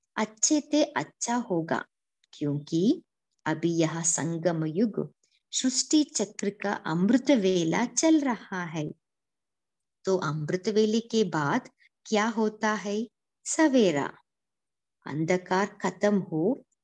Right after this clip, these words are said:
रोशनी आ जाती, तो आपको खुशी है कि अभी हमारा राज्य सुखमय संसार, जहाँ प्रकृति भी सुखमयी है, वह राज्य आया कि आया।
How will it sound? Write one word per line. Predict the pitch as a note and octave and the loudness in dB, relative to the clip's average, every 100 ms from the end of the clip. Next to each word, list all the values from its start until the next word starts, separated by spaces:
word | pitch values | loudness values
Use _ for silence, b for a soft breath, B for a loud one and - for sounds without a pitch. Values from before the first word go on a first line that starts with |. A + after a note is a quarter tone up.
| _ | _
रोशनी | D#3+ D#3+ E3 - A#3 D#4+ C4 | 2 2 4 4 4 4 2
आ | B3+ | 0
जाती, | A#3 G#3 E3 E3 D3 E3 _ _ _ _ _ F#3 | 2 -2 -4 -8 -14 -14 _ _ _ _ _ -4
तो | E3 | -2
आपको | D3+ D#3 - C#4+ C4+ G#3 - _ _ _ | -2 -6 -2 4 4 4 -4 _ _ _
खुशी | C#4 - D#4 E4 | 2 4 6 6
है | B3 A#3+ | 4 0
कि | A#3 - B3 | -2 0 -2
अभी | - D#3+ D#3+ F#3+ F#3+ G3 - _ _ - | 0 -2 0 0 -2 -4 -10 _ _ -6
हमारा | G3 A3 B3 B3+ B3+ A#3+ | 0 2 2 2 0 0
राज्य | F3 D#3 F3+ F#3 F#3 G#3 | -2 -2 -2 -4 -6 -4
सुखमय | - B3 - A#3 A3 G#3+ A3+ | -4 -6 -4 -2 0 0 0
संसार, | A3+ F3 F3 - F3 E3 D#3+ - _ _ _ _ _ - | -2 -4 -2 -4 -4 -4 -6 -8 _ _ _ _ _ -10
जहाँ | D3+ E3+ D#3+ F3 | -2 -2 0 -4
प्रकृति | E3+ D#3 D3 F#3 F#3 - G3+ | -2 -4 -2 -2 -2 0 -2
भी | F#3 B3+ D#4 | 4 6 6
सुखमयी | - A3 - F3 D#3+ D#3+ D#3 D#3 | 4 -6 -6 -4 0 0 0 -2
है, | D3+ G3 A#3+ _ _ _ _ - | -2 0 -2 _ _ _ _ -6
वह | E3+ F#3+ | 0 0
राज्य | D#3+ D3 D#3 A3+ G3+ - - D#3+ | 0 0 0 0 0 -4 -4 -10
आया | D3+ D#3+ E3+ E3 | -6 0 2 0
कि | E3 D4+ - - _ _ _ | 2 2 2 -2 _ _ _
आया। | E3 D3 C#3 D3 D3 D3+ | -6 -4 -4 -4 -6 -10